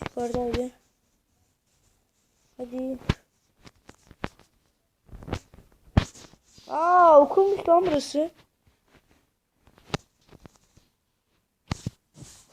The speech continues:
Ne karanlık lan burası. İnşallah görüyorsunuzdur. Burası mı dedi?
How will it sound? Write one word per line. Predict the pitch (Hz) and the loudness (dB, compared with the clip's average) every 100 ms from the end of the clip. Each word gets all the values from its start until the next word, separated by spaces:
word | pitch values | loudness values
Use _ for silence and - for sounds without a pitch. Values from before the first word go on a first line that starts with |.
| - _ _ _ _ _ | -20 _ _ _ _ _
Ne | 269 | -8
karanlık | 277 339 349 370 339 320 302 | 2 6 8 6 4 0 2
lan | 330 320 | 2 2
burası. | 285 277 294 311 - - _ _ _ _ _ _ _ _ _ _ _ | -2 -2 -4 -4 -6 -20 _ _ _ _ _ _ _ _ _ _ _
İnşallah | 247 269 262 269 262 | -8 -2 2 0 0
görüyorsunuzdur. | 247 247 262 247 226 226 269 - - _ _ _ _ _ _ _ _ _ _ _ _ _ _ _ _ - _ _ _ _ _ _ - - - _ _ _ _ _ _ _ - - - - - _ _ _ - - - | -2 0 0 -2 -6 -10 -14 -16 -20 _ _ _ _ _ _ _ _ _ _ _ _ _ _ _ _ -20 _ _ _ _ _ _ -20 -20 -20 _ _ _ _ _ _ _ -20 -20 -16 -16 -18 _ _ _ -20 -16 -14
Burası | 247 262 269 | -8 -8 -6
mı | 247 214 | -8 -8
dedi? | 226 220 | -10 -12